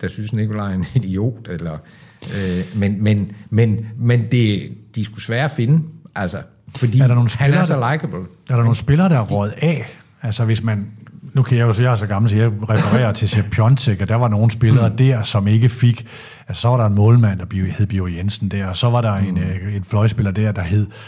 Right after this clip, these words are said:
Speaker 2: sådan og sådan, som, som måske ikke røg ind på det her, den her generations hold, men var ret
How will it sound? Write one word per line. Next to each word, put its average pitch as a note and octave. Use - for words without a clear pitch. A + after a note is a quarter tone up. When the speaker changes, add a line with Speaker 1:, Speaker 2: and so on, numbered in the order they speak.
Speaker 2:
sådan A2
og G2
sådan, G#2
som, G2+
som A#2
måske G#2+
ikke C3
røg G#2+
ind E3
på A#2+
det A2+
her, A#2
den A#2
her A#2+
generations G#2+
hold, C3+
men A2+
var G2+
ret A2+